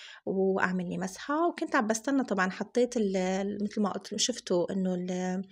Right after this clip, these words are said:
البرادي بالغسالة، فحطيتهم تقريبًا بدك تقولوا نص ساعة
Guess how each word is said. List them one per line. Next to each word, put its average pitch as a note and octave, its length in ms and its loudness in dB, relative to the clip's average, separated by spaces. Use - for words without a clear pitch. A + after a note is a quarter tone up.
البرادي G3 460 6
بالغسالة، G3 760 2
فحطيتهم G#3+ 880 0
تقريبًا B3+ 420 0
بدك A3 200 -2
تقولوا A3+ 400 2
نص C4+ 140 -2
ساعة F3+ 560 -4